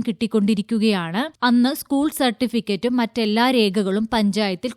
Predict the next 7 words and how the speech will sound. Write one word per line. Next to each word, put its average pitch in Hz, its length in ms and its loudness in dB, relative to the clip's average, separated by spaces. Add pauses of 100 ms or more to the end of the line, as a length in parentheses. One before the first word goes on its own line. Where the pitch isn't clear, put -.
കൊടുത്തതാണ്. 190 680 -2 (280)
എന്നാൽ 214 260 2 (180)
കഴിഞ്ഞ 277 260 4 (120)
ദിവസം 240 360 0 (240)
പഞ്ചായത്തിലെ 240 640 0 (100)
വാർഡ് 240 280 2
മെമ്പർ 247 240 0